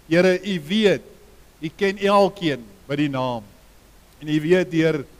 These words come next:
die trauma wat sonder, sommige gesinne in hierdie tyd ook gaan. Daarom bid ek, Here, hou U hand oor elkeen. Ek kom bid vir die kerk vanoggend. Ja, ons het in die konsistorie ook vanoggend daaroor gepraat, dat die kerk op hierdie stadium swaar kry.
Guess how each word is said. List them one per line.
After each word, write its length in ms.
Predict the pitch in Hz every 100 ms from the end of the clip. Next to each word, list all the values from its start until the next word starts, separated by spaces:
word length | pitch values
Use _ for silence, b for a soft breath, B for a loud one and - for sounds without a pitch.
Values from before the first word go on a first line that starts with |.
| - -
die 100 | 160
trauma 480 | - 170 190 202 190
wat 160 | 180 180
sonder, 340 | 175 180 175 180
sommige 420 | - 190 185 175 170
gesinne 460 | 165 - 180 180
in 80 | 170
hierdie 220 | 170 175 175
tyd 240 | 170 170
ook 240 | 175 -
gaan. 260 | - 175 127 104 - - _ _ _ _ _ -
Daarom 320 | 123 160 165 123
bid 240 | 170 165
ek, 100 | 120
Here, 260 | 120 123 117 107 90 - - _ _ -
hou 180 | 143 151
U 180 | 156 147 117
hand 260 | 143 127
oor 160 | 139 139
elkeen. 440 | 120 110 - 104 98 - _ - _ 147
Ek 60 |
kom 120 | 180 147
bid 160 | 139 147
vir 220 | 160 151
die 60 | -
kerk 320 | 156 156 -
vanoggend. 560 | 151 147 139 151 135 110
Ja, 80 | 123
ons 240 | 135 143 147
het 160 | 123 135
in 100 | 131
die 60 |
konsistorie 640 | 151 143 143 - 160 165 165 160
ook 100 | 156
vanoggend 400 | 151 139 151 127
daaroor 360 | 143 147 143
gepraat, 580 | 127 - 165 170 170 170 - - - - _ _ -
dat 140 | 170
die 80 | 180
kerk 300 | 220 220 196
op 80 | 175
hierdie 200 | 190 196
stadium 420 | - 196 202 196
swaar 400 | - 208 226 226
kry. 240 | - 117